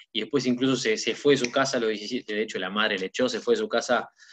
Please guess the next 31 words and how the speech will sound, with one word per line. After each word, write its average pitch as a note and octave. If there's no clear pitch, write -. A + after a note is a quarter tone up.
muy A2+
jovencita, B2
a -
los -
quince B2
años A#2+
y A2
poquito, A2
dieciséis. C3
Y A2+
cayó B2+
en, A#2+
este, -
el A2+
hombre C3+
es B2
el A#2+
único B2
animal A#2+
que A#2+
se G#2+
tropieza A#2+
con A2+
la A2+
misma A2
piedra, C#3+
y A2+
estuvo A#2+
en A#2
una A2+
relación C3